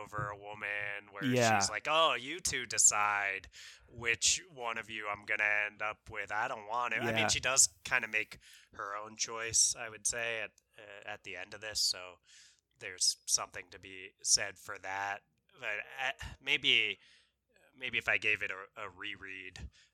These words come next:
Speaker 1: uh, I would be more
Speaker 2: Yeah,
Speaker 1: into it and be able
Speaker 2: for
Speaker 1: to see
Speaker 2: sure.
Speaker 1: more of the value of understanding Yennefer and, uh, where she's at psychologically, 'cause I, I think I was a little distracted in this one.
Speaker 2: <laughs> That's very fair. I will say, uh, for,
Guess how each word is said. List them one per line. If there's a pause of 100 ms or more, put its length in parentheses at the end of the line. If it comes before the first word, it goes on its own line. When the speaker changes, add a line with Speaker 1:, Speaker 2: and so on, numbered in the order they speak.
(120)
Speaker 1:
uh, (180)
I
would (100)
be (320)
more
Speaker 2:
Yeah,
Speaker 1:
into
it
and
be
able
Speaker 2:
for
Speaker 1:
to
see
Speaker 2:
sure.
Speaker 1:
more
of
the
value
of
understanding (140)
Yennefer
and, (100)
uh, (260)
where
she's
at
psychologically,
'cause
I,
I
think
I
was
a
little
distracted
in (140)
this
one. (260)
Speaker 2:
<laughs>
That's
very
fair.
I
will
say, (280)
uh,
for,